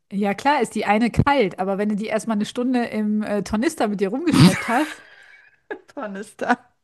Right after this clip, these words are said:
Speaker 1: Im Rucksack, in deiner Schultasche, im Tonneck. Du
Speaker 2: In
Speaker 1: weißt,
Speaker 2: der
Speaker 1: was ich
Speaker 2: Mappe.
Speaker 1: meine.
Speaker 2: Ja. Mhm.
Speaker 1: Mappe. Eine Mappe ist was anderes. <laughs>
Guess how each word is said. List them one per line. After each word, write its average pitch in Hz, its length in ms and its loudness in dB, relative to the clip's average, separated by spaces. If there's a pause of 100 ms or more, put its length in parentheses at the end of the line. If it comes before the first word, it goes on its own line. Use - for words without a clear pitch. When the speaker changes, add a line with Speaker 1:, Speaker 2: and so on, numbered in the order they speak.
(400)
Speaker 1:
Im 208 160 -2
Rucksack, 220 520 2
in 226 80 -2
deiner 214 220 2
Schultasche, 285 580 -2
im 220 200 -2
Tonneck. 254 720 0
Du 185 60 -6
Speaker 2:
In 202 120 6
Speaker 1:
weißt, 190 180 8
Speaker 2:
der 185 80 8
Speaker 1:
was 190 80 4
ich 220 60 4
Speaker 2:
Mappe. 175 180 6
Speaker 1:
meine. 208 160 -6 (360)
Speaker 2:
Ja. 196 200 2 (200)
Mhm. 202 80 0
Speaker 1:
Mappe. 226 440 2 (260)
Eine 220 100 0
Mappe 226 280 6
ist 285 140 2
was 262 140 4
anderes. 240 640 4
<laughs> 285 60 0